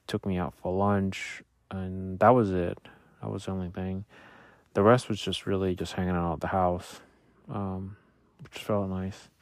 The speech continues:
As far as for me, once I came back, I definitely needed some groceries. My fridge was a little empty,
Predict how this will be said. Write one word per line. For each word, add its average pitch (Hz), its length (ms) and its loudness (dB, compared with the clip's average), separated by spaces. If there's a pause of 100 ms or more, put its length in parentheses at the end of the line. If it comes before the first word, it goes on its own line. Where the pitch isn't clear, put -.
(800)
As 117 120 -2
far 135 140 10
as 127 80 2
for 135 100 2
me, 127 240 8
once 113 220 6
I 107 40 -2
came 107 180 0
back, 98 260 8
I 92 60 0
definitely 113 460 6
needed 107 160 8
some 101 160 2
groceries. 98 540 2
My 87 160 2
fridge 95 560 0
was 95 240 -8
a - 40 -4
little 101 240 0
empty, 95 580 0